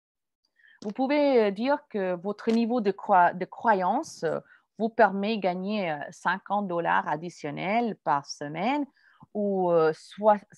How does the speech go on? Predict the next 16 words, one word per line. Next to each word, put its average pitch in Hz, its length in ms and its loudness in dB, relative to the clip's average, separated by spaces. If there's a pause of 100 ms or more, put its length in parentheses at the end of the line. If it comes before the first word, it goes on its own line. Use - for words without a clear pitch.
(100)
euh, 180 160 0
six 247 280 -4
cents, 240 540 4 (880)
euh, 151 420 2
dollars 180 360 0
additionnels 175 540 -8
par 147 240 -4
semaine 226 560 -6 (440)
ou 208 180 -4
mille 220 260 -2
huit 196 200 -8
cents 254 680 2
ou 190 100 -6
trois 185 320 -2
mille 226 560 -6
ou 160 580 -8